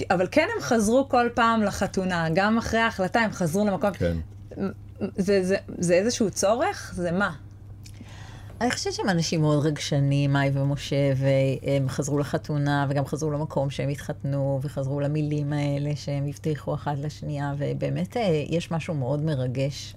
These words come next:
Speaker 3: כשיש לנו אירועים כאלה שאפשר להיזכר בהם לטוב. ובאמת, אני חושבת שאם עושים קליפ של כל הרגעים הגדולים של מאי ומשה,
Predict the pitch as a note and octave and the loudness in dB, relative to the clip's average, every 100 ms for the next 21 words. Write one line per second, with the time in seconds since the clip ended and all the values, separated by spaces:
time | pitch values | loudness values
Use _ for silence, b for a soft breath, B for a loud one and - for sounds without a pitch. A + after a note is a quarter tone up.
0 | - - D3+ E3+ G#3 G#3 G3+ F#3+ F#3 F3+ | -14 -8 -4 -4 -2 -2 0 2 2 4
1 | F3 F#3+ G3+ G#3 E3+ E3 - - F3 F3 | 4 0 0 0 2 0 -4 -2 0 0
2 | D#3 D#3+ E3 D#3 D#3+ D3 C#3+ - C3+ C3 | -2 -2 -2 0 0 0 -2 -2 -2 -2
3 | B B B B B C#3 C#3 C#3 A3+ A#3+ | B B B B B -2 0 2 0 0
4 | G3+ - - E3 F3 F#3 - D3+ C#3 C3 | -2 -4 -4 -2 0 -2 -2 -4 -2 -4
5 | - D#3+ D#3+ F3+ G3 F#3+ - F#3+ D#3+ - | -4 -4 -4 -2 -4 -4 -2 0 0 -2
6 | - C#3+ D#3+ E3+ D#3+ C#3+ D3 D#3 D3+ C#3 | -6 0 2 2 2 2 2 2 2 2
7 | C3 B2+ C3 - B B B B D3 D3 | 2 0 -2 -6 B B B B -4 0
8 | D3 C#3+ D3 C#3+ - C3 | 2 2 0 0 0 -2